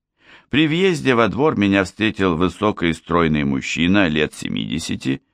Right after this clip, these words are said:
в белой шляпе с высокой тульёй. Называется она здесь почему-то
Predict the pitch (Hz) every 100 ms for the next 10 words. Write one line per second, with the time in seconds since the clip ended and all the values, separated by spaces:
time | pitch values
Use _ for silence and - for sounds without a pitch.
0 | _ _ 92 90 117 117 98 85 - 98
1 | 110 110 101 76 82 - 87 85 87 85
2 | - - 92 85 73 50 50 - _ _
3 | _ _ _ _ - 110 120 156 208 208
4 | 180 135 123 147 127 127 - 104 - 120
5 | 120 117 101